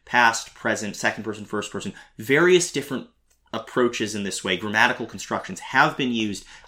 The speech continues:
I can't think of a single future tense only novel or anything like that. And so I don't think it's so much about people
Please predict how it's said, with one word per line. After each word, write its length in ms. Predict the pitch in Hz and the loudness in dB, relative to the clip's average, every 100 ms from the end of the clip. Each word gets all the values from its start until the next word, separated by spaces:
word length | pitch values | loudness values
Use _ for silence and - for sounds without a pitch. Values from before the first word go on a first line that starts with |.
| _ | _
I 120 | 127 | -4
can't 280 | - 151 - | -4 -6 -6
think 200 | 139 127 | -8 -10
of 60 | |
a 40 | 110 | -6
single 800 | - - 160 156 147 131 120 117 _ _ | -4 -2 -4 -4 -2 0 -2 -4 _ _
future 580 | - - 135 139 - 127 | -20 -8 -6 -4 -4 -4
tense 540 | - - 104 92 - - | -4 -6 -6 -6 -10 -8
only 720 | 98 104 101 98 95 90 82 _ _ _ | -6 -4 -4 -6 -6 -8 -12 _ _ _
novel 800 | 90 92 95 101 104 92 87 82 | -10 -2 0 0 -2 -2 -4 -4
or 180 | 92 | -4
anything 320 | 90 104 104 104 | -4 -4 -6 -8
like 220 | 95 - | -8 -2
that. 180 | 98 90 | -2 -2
And 100 | 98 | -6
so 120 | 135 | -4
I 60 | |
don't 200 | 139 208 | -2 -2
think 140 | 294 294 | -4 -10
it's 120 | - | -6
so 120 | 185 | -4
much 180 | 175 170 | -4 -4
about 240 | 127 120 | -2 -2
people 380 | - 117 107 92 | -2 -6 -4 -6